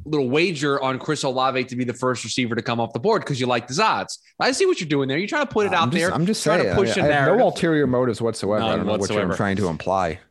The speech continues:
Speaker 1: Uh,
Speaker 2: Yes.
Speaker 1: Jamie, Tom Brady's coming <laughs> back.
Speaker 2: Yeah,
Speaker 1: to
Speaker 2: I
Speaker 1: the Buccaneers. <laughs>
Speaker 2: So much has happened in the last, like, five days. Um, yes, Tom Brady is coming back. Uh, his retirement lasted, what, forty days?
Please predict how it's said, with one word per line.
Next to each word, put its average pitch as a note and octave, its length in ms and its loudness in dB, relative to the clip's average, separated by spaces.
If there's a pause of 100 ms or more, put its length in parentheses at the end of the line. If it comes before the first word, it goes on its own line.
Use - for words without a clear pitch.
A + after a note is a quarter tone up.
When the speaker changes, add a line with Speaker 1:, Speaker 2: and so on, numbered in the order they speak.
(160)
Speaker 1:
Uh, F#3 200 2
Speaker 2:
Yes. - 80 -10
Speaker 1:
Jamie, G#3 480 0
Tom F#3+ 180 0
Brady's A3+ 240 0
coming F3 200 -2 (360)
<laughs> - 340 -8
back. - 220 -2
Speaker 2:
Yeah, C4+ 220 4
Speaker 1:
to - 80 0
Speaker 2:
I G#3+ 80 4
Speaker 1:
the C#4 280 2
Buccaneers. B3+ 600 -2
<laughs> - 80 -4 (1800)
Speaker 2:
So E3+ 280 0
much F3 180 0
has F3 140 -2
happened G#2 560 -2
in G#2+ 100 -2
the G2 80 0
last, F#2 400 -2
like, D#2+ 240 -8
five D#2 220 -4
days. - 280 -14 (140)
Um, C3 540 4
yes, D#3 320 2
Tom C#3 240 0
Brady D3 240 4
is D3 100 2
coming D#3+ 240 0
back. F#2+ 460 -4
Uh, G#2 180 2
his A2+ 180 -4
retirement B2 440 0
lasted, A#2 360 -2
what, G#2 160 -2
forty A#2+ 320 0
days? B2 300 0